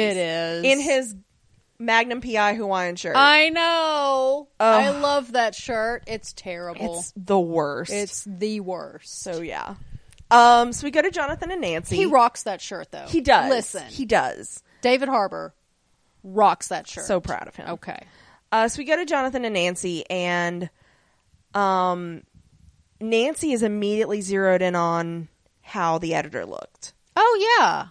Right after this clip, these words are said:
Speaker 2: And she thinks he's on drugs or something. And Jonathan,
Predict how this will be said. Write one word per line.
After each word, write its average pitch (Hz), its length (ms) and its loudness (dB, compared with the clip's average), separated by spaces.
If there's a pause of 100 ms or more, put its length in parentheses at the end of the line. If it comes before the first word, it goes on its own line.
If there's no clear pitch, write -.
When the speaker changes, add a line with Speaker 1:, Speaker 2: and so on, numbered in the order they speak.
(180)
Speaker 2:
And 185 300 -2
she - 120 -8
thinks 202 240 -6
he's 180 140 -6
on 139 140 -6
drugs 247 340 6
or 254 100 0
something. 233 520 -2
And 180 160 -4
Jonathan, 240 580 2